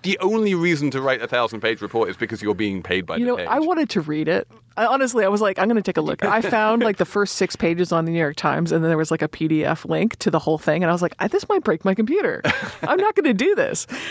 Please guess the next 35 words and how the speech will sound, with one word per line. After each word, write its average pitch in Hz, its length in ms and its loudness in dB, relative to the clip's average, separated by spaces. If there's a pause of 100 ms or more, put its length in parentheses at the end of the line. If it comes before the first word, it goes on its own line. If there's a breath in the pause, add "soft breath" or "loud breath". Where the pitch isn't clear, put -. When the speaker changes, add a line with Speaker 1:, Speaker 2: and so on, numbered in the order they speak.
(160 loud breath)
Speaker 2:
Uh, 190 200 0 (200)
a 220 120 0
thousand-page 233 580 0
P 208 140 0
D 196 120 0
F 156 160 0
sounds 160 320 0
like 156 160 -2
a 147 80 0
mess. - 380 0 (320 loud breath)
But 233 120 0
anyway, 254 260 2
the 202 80 2
Monitor 220 460 0
found 175 440 0
basically 170 400 0
that, 151 240 2 (100)
you 180 120 0
know, 156 180 2
H 226 160 0
S 233 160 0
B 196 180 0
C 175 320 0 (100)
isn't 190 420 0 (180)
totally 285 400 0
failing 147 460 0
in 160 100 0
their 156 140 2
five-year 160 480 0
attempt 151 320 -2
to 151 60 -6
clean 151 260 -4
their 135 100 -2
act 127 300 -2
up - 240 -6